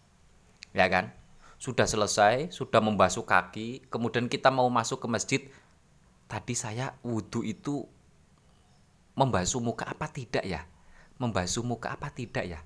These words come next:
Ragu. Maka keraguan ini tidak berpengaruh sama sekali, alias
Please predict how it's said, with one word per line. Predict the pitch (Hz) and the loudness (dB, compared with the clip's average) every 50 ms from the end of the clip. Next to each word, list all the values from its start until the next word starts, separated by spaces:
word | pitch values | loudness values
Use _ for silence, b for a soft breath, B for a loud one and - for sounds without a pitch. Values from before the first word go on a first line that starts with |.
| - - | -4 -2
Ragu. | 202 202 202 202 - - 117 107 95 - - - _ _ _ _ - b b b b b b b b b - | 0 0 0 -2 -2 -4 -4 -4 -4 -8 -14 -20 _ _ _ _ -20 b b b b b b b b b -6
Maka | 170 123 92 - - 92 117 - | -4 -4 -4 0 2 0 0 2
keraguan | - 135 123 110 107 - - 98 92 87 - | -2 -2 0 0 -2 -2 -2 -2 -2 -2 -2
ini | - 98 113 | -6 -6 -6
tidak | 120 - 107 - - - - | -4 -6 -8 -10 -10 -12 -8
berpengaruh | - 98 90 - - 80 80 76 82 98 95 | -6 -6 -6 -4 -6 -6 -4 -4 -6 -6 -4
sama | - 82 85 82 80 | -4 -2 -2 -2 -6
sekali, | - - - 76 87 113 - - | -4 -4 -4 -2 -2 -4 -6 -4
alias | - 90 85 82 80 80 95 120 151 - - | -4 -4 -4 -4 -2 4 4 4 4 4 -2